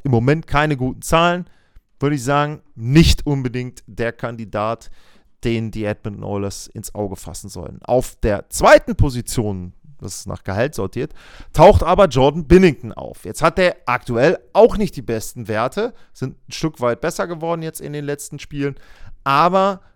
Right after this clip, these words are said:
er ist deutlich schlechter als das, was er in den letzten Jahren gezeigt hat. Nur bei Jordan Binnington weiß man, der hat einen Stanley Cup gewonnen, der hat zum Beispiel auch Kanada letztes Jahr zum Sieg geführt, also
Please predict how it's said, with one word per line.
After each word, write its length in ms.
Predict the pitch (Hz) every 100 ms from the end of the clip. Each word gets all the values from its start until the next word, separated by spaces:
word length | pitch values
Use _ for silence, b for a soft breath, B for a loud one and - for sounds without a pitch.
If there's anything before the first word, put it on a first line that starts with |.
| _
er 160 | 127 135
ist 200 | 139 110
deutlich 400 | 143 185 175 -
schlechter 420 | 151 151 165 151
als 200 | 120 -
das, 220 | 127 131
was 160 | 143 -
er 80 | 120
in 120 | 131
den 100 | 135
letzten 340 | 120 - -
Jahren 240 | 104 87 92
gezeigt 400 | 101 - 95 -
hat. 160 | 92
Nur 440 | 110 175 202 185 220
bei 100 | 131
Jordan 360 | 143 135 117
Binnington 500 | 127 190 220 202 147
weiß 400 | 123 120 123 -
man, 260 | 165 185 269 - - _ _ -
der 160 | 170
hat 60 | 156
einen 100 | 131
Stanley 360 | - 185 202
Cup 220 | - 143 -
gewonnen, 420 | 120 120 147 240 - -
der 100 | 135
hat 160 | 156
zum 140 | - 147
Beispiel 320 | 143 - 139
auch 160 | 110 -
Kanada 560 | - 196 175 123 117
letztes 420 | 110 110 - 113
Jahr 300 | 113 107 92
zum 340 | - 117 110 101 b b b b
Sieg 480 | 117 110 170 160 - b b b
geführt, 480 | 175 - 202 233 247 -
also 640 | 143 156 165 202 226 -